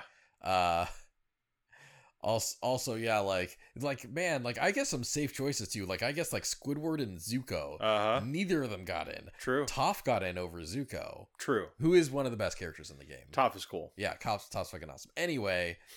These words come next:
Speaker 1: uh, <laughs> uh, if you, if you pledge at the twenty dollar level, you'll get a special thanks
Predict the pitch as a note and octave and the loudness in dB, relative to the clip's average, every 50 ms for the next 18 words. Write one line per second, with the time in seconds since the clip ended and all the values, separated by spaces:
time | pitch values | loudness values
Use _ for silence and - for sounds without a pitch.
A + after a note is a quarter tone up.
0 | - - _ _ _ - G2+ G#2 G#2 G2 F#2+ F#2 F2+ F2+ F2+ F2 - - - - | -20 -20 _ _ _ 0 2 4 4 6 6 6 4 4 2 0 -4 -8 -18 -20
1 | - _ _ _ _ _ _ _ _ _ _ _ _ _ _ - - - A#3+ B3 | -20 _ _ _ _ _ _ _ _ _ _ _ _ _ _ -10 -8 -6 -6 -6
2 | A#3 A3 F#3+ F3 _ _ - G#2 G#2+ G#2+ G#2+ G2+ A#2+ A#2+ B2 B2 B2 A#2+ A#2 A2+ | -6 -8 -10 -12 _ _ -2 0 0 0 0 0 -2 -2 0 0 0 -2 -2 -2
3 | A2 A2 A2 A2 A2 A2 A2+ A#2 A#2+ A2 A2+ - - - - B2 A2+ A2+ G#2 - | -4 -4 -4 -6 -6 -6 -6 -8 -8 -8 -10 -16 -18 -18 -16 -14 -14 -14 -8 0
4 | E3 E3+ F3 F3 E3+ D3+ B2+ A#2+ - E3+ D#3+ D#3 D#3 D3 D3+ D#3 D#3+ D#3+ D#3 D#3+ | 2 4 4 4 2 0 -2 0 0 2 2 2 2 2 2 2 2 4 2 2
5 | D#3 E3 E3 E3 E3 C#3+ A2+ A2 G#2 G#2 F#2+ A#2 B2 B2 A#2 - G2+ G2 F#2 F2+ | 2 0 0 0 0 0 -2 -2 -4 -4 -4 -2 -2 -2 -2 -2 -2 -2 -2 -2
6 | - - - B2+ A#2 - G#2 F#2+ - - A2 A2+ A2 G#2+ G#2 - - - - - | -4 -6 -6 -6 -6 -4 -6 -8 -4 -4 -4 -4 -4 -8 -8 -6 -6 -4 -4 -4
7 | - | -6